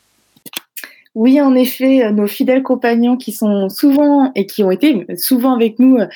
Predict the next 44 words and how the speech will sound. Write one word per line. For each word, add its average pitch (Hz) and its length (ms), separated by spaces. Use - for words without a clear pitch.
dans 202 140
les 214 100
précédentes, 226 640
euh, 190 120
saisons, 220 640
euh, 170 240
c'est 160 220
Coco 294 360
et 233 160
Clem 202 500
qui - 120
sont 214 180
partis, 214 560
euh, 160 320
du 156 160
coup, 190 240
euh, 143 280
faire 202 220
un 196 60
peu, 214 160
euh, 185 240
les 156 160
vagabonds. 175 580
Et, 185 320
bah, 190 180
un 240 140
peu 403 160
comme 302 240
dirait, 277 580
euh, 220 60
Christian 240 420
Sévir, 220 540
euh, 208 240
ils 202 40
sont 220 140
partis 254 320
faire, 226 320
euh, 196 320
leur 220 220
viking 240 580
parce 196 200
qu'ils - 160
sont 208 160
par-, 220 260